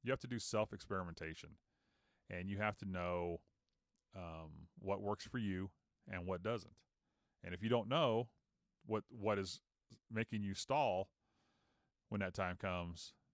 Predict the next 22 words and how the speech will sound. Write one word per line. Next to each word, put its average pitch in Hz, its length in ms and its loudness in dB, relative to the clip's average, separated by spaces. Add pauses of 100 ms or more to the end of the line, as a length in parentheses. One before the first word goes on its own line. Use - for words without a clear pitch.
(120)
then 90 500 -2 (120)
it's - 240 -6 (100)
very 101 220 2
difficult 87 460 -4
to 85 80 -14
get 78 160 -8
out 71 160 -6
of 65 60 -14
it. 69 100 -20 (2000)
So 113 420 2 (220)
our 123 160 4
eighth 185 220 4
way 104 460 4 (120)
of 92 420 0 (120)
staying 107 500 -2
keto 104 240 2
strong 90 520 0 (1300)
is 110 120 -10
to 110 100 -8
test - 340 0
your 110 80 2
ketones. 76 720 -6